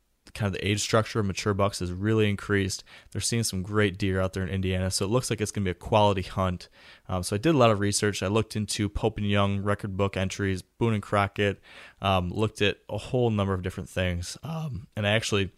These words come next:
we talked about this back in the Bernie Behringer episode too, but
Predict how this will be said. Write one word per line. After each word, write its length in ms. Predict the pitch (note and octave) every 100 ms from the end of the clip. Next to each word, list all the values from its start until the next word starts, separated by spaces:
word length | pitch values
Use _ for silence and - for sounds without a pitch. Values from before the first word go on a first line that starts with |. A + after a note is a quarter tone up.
| _ - - -
we 80 | A#2
talked 240 | C#3 C3
about 100 | A2+
this 140 | G#2 -
back 260 | G#2+ G#2
in 60 | F#2+
the 80 | F2+
Bernie 260 | G2+ G#2
Behringer 380 | G2 G2 F#2 E2+
episode 420 | F2 F#2+ F#2 F2
too, 240 | - G#2 F#2
but 240 | F#2+ -